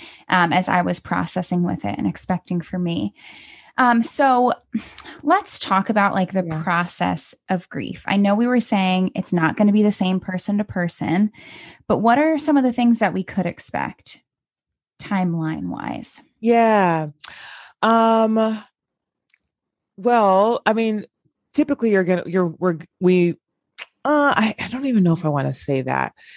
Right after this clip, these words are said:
Speaker 2: I don't even know if I wanna say that. I'll, I'll say that generally, like you just said, um,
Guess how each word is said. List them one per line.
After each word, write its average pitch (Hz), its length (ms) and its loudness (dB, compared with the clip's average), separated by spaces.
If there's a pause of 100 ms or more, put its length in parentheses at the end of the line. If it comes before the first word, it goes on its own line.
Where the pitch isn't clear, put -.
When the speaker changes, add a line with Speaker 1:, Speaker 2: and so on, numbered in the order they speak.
(420)
Speaker 2:
I - 20 -2
don't 190 200 4
even 202 160 4
know 160 80 4
if 143 100 -4
I 147 60 -2
wanna 135 260 -4
say 117 240 -4
that. 131 240 0 (200)
I'll, 240 260 4
I'll 247 100 4
say 339 280 0
that 262 260 2 (340)
generally, 135 840 -4
like 156 320 -2
you 156 120 4
just 170 280 2
said, 123 400 0 (460)
um, 156 520 2